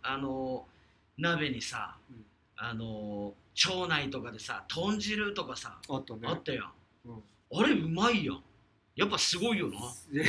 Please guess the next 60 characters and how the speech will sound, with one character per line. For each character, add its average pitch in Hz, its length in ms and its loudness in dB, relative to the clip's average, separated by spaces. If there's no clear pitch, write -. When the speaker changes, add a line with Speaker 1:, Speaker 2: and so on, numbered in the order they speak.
Speaker 2:
そ - 180 10
り 220 80 12
ゃ - 60 6
そ 226 220 2
う 170 40 4
や。 - 160 -2
Speaker 1:
い - 60 6
や 208 80 12
い 202 80 12
や 190 100 12
い 196 60 8
や 180 120 8
い 170 40 0
や。 175 60 0
だ 311 160 4
っ - 100 -2
て 208 120 0
さ、 139 380 0
そ 233 260 4
ん 277 100 6
な 285 100 6
さ、 247 260 4
も 202 180 4
う 143 60 0
何 233 300 8
十 277 240 6
人 285 320 6
分 269 400 4
み 240 140 -2
た 202 140 4
い 160 60 2
な 147 120 0
の 135 140 -2
を - 40 -8
さ、 127 380 -2
Speaker 2:
い - 20 4
や、 143 80 4
だ - 100 -2
け 113 80 -6
ど - 60 -8
さ、 113 180 -12
あ 127 120 -4
の 370 120 0
人 - 0 -
た - 0 -
ち 415 120 12
Speaker 1:
で - 0 -
っ 466 220 10
か - 40 4
い - 40 -2
寸 214 340 6
胴 208 180 6
と 208 100 2
い 202 140 6
う 202 40 -2
か - 120 -6
さ、 - 220 -8
う 127 60 -6
ん。 127 40 -2
Speaker 2:
い 120 40 -4